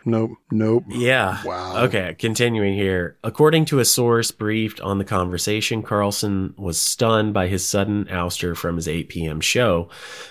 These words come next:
Speaker 2: the most watched program in cable news last month.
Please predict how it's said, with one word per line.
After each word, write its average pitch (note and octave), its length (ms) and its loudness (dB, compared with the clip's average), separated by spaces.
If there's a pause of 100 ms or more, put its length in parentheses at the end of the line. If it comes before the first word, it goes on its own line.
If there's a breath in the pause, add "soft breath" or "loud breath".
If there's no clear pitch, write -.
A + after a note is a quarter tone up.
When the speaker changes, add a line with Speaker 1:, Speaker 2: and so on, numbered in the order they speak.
Speaker 2:
the A2 100 4
most A#2 380 4
watched G#2+ 300 0
program F#2+ 460 2
in F2 100 -2
cable F2+ 320 -2
news F#2+ 280 0
last D2+ 240 -6
month. C2 360 -12